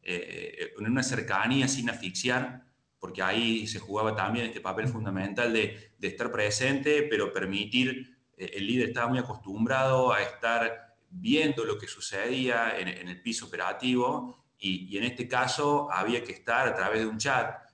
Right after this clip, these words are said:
Entonces ahí trabajamos mucho en esto de, de pedir permiso para llevar a cabo una reunión, de ver si era el momento donde la persona podía, eh, estar, eh, disponible para, para hablar con el jefe. Entonces,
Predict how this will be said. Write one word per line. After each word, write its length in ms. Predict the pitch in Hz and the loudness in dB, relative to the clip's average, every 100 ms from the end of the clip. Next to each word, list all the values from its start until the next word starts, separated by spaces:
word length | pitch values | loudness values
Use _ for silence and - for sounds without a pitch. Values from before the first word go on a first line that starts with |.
| _ | _
Entonces 540 | 90 101 113 117 113 - | -16 -12 -6 -4 -4 -2
ahí 460 | 85 101 113 107 | 0 2 2 2
trabajamos 500 | - 92 95 120 117 | -2 0 0 -2 -6
mucho 240 | 117 123 104 | -4 -4 -4
en 80 | 110 | -4
esto 240 | 107 107 | -2 0
de, 380 | 98 90 - _ _ | 0 -2 -8 _ _
de 120 | 87 | -6
pedir 340 | 82 92 113 107 | -2 0 0 0
permiso 500 | 95 110 120 113 87 | 0 0 -2 -2 -2
para 440 | 90 87 85 85 | 0 2 2 0
llevar 260 | 92 104 98 | -2 -2 0
a 60 | |
cabo 180 | 101 98 | 0 -2
una 160 | 90 82 | -2 -2
reunión, 680 | 85 110 131 131 127 117 - - - | -2 0 2 4 4 2 -2 -12 -8
de 260 | 101 95 | -2 0
ver 220 | 95 123 117 | 2 2 2
si 360 | 113 95 - | -4 -6 -10
era 280 | - 101 110 | -6 -2 0
el 40 | 104 | 2
momento 480 | 90 95 123 120 113 | 0 2 0 0 0
donde 300 | 98 95 92 | 0 0 -2
la 140 | 92 | -2
persona 460 | 90 92 113 110 101 | -2 -4 -6 -8 -4
podía, 840 | 90 95 127 123 107 92 - - _ | -4 0 0 2 0 -2 -8 -18 _
eh, 360 | 90 87 80 - | -8 -6 -8 -12
estar, 840 | - - - 120 117 104 90 - _ _ | -16 -10 0 2 4 2 0 -6 _ _
eh, 140 | - 92 | -10 -8
disponible 800 | 95 - 101 110 131 135 113 104 | -8 -4 0 2 2 2 0 -2
para, 500 | 90 90 87 - - | -2 -2 -4 -6 -10
para 240 | 87 85 | -4 -2
hablar 360 | 92 110 123 113 | 0 2 2 0
con 160 | 101 90 | -2 -6
el 100 | 92 | -4
jefe. 800 | 131 131 - 117 110 110 - - _ - | -2 -2 0 0 0 -4 -14 -20 _ -14
Entonces, 500 | 110 113 113 - | -8 -4 -4 -6